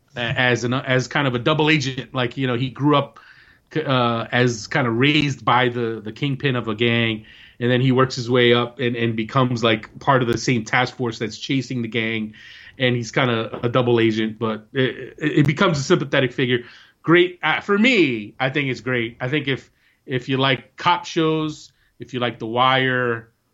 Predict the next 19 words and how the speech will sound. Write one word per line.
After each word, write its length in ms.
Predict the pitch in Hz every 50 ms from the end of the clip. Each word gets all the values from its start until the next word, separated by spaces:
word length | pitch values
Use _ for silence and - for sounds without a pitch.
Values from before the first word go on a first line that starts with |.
| _ _ _
uh, 720 | - 127 117 113 110 107 107 104 101 101 104 101 101 107 104
if 180 | 120 120 - -
you 100 | 117 110
like, 400 | 110 110 110 107 107 107 - -
uh, 800 | 117 110 110 110 107 104 104 104 98 98 101 101 101 101 101 98 -
I 80 | - 120
don't 100 | 113 104
know, 100 | 104 90 - -
Colors, 760 | - - 175 160 151 143 139 139 135 127 - - - - -
the 120 | 123 120 120
o-, 180 | 117 123 113
the 120 | 113 117 117
old, 340 | 117 120 123 120 117 117
the 100 | - 113
classic 400 | 107 - - 131 127 - - 110
Sean 240 | - - 127 117 110 107
Penn 180 | 127 127 120
movie, 240 | 120 120 120 117 117
Colors, 500 | 113 - 131 123 120 120 120 113 117 -